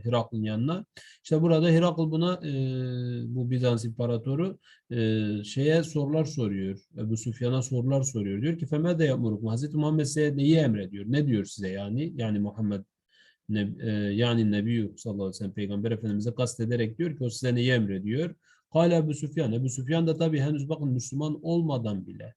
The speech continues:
yani, e, Peygamber Efendimiz'in düşmanı, azılı düşmanı olmasına rağmen kultu yakulu. Ben de dedim diyor ki, dedim ki Efendimiz sallallahu aleyhi ve sellem şöyle buyuruyor.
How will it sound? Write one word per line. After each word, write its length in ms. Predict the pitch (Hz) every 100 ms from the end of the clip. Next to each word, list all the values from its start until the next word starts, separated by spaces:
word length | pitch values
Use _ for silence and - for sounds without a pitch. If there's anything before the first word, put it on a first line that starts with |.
| _
yani, 360 | 117 101 98 - _ _ _ -
e, 60 | 104 101 101 110 113 - 82 -
Peygamber 500 | - 113 120 139 165
Efendimiz'in 880 | 151 139 127 127 127 127 143 170 127
düşmanı, 520 | 120 - 135 147 139
azılı 420 | 120 117 135 156
düşmanı 480 | 139 - 117 110 113
olmasına 640 | 120 117 117 113 139 156
rağmen 480 | 143 120 151 185 208 _ _ _ _ _ _ _ _
kultu 440 | 185 196 - 185
yakulu. 640 | 185 156 147 160 147 104 107
Ben 180 | 147
de 180 | 147 135
dedim 380 | 147 151 175 143
diyor 280 | 151 185 170
ki, 260 | 131 107
dedim 280 | 123 139 170
ki 260 | - 131 - -
Efendimiz 600 | 131 120 127 131 143 143
sallallahu 200 | 135 131
aleyhi 180 | 127 151
ve 40 |
sellem 180 | 139 135
şöyle 140 | 107
buyuruyor. 320 | 98 98 98